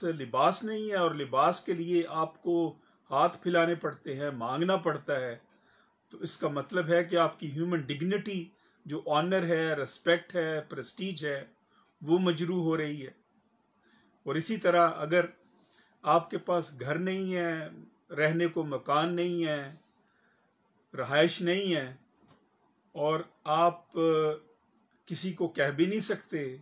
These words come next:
तो इस, वो आपकी जो ह्यूमन डिग्निटी है, आपकी जो इज़्ज़त है, जो वक़ार है,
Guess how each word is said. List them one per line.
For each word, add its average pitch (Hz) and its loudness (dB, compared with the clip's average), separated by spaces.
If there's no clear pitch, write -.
तो 160 -8
इस, - -6
वो 160 2
आपकी 170 4
जो 156 -2
ह्यूमन 202 -2
डिग्निटी 165 -2
है, 151 0
आपकी 156 -4
जो 147 -6
इज़्ज़त 175 -2
है, 143 -2
जो 147 -8
वक़ार 156 2
है, 147 0